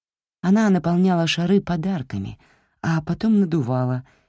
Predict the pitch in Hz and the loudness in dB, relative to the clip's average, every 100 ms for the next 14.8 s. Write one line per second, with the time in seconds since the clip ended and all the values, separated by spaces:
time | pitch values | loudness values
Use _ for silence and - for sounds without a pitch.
0 | _ - 170 165 160 156 170 165 165 160 | _ -2 2 4 4 2 0 0 0 2
1 | 160 143 123 - 120 110 - 120 - - | 0 0 -2 -2 -6 -6 -8 -10 -8 -12
2 | 107 _ _ _ _ _ _ - 131 131 | -14 _ _ _ _ _ _ -6 0 2
3 | 131 131 135 135 - 127 127 127 131 123 | 2 2 2 0 -2 -4 0 0 2 0
4 | 123 123 - - 156 - 117 110 - _ | 0 -4 -4 -4 -4 -2 -4 -4 -10 _
5 | _ _ _ _ _ 139 170 165 - 190 | _ _ _ _ _ 0 2 0 0 2
6 | 190 165 151 147 156 165 156 147 147 208 | 4 2 0 2 2 2 2 2 2 0
7 | 170 151 127 135 139 127 131 117 _ _ | 2 0 0 -2 -2 0 -2 -2 _ _
8 | _ - 190 185 156 - 180 180 170 190 | _ -2 2 2 2 0 0 2 2 2
9 | 196 196 202 214 196 131 - 143 123 - | 2 -2 -2 -2 -2 -4 -4 -6 -6 -8
10 | - - _ _ _ _ _ _ _ _ | -18 -20 _ _ _ _ _ _ _ _
11 | - 127 - 127 113 110 120 131 180 - | -2 -2 -2 -2 -2 -2 -2 0 0 -2
12 | 113 107 - - _ _ _ _ - 139 | -8 -8 -10 -18 _ _ _ _ 0 2
13 | 127 120 143 135 131 123 127 165 160 - | 2 0 0 0 0 0 0 0 0 -2
14 | 117 113 110 120 - - - | -4 -2 -4 -6 -8 -12 -12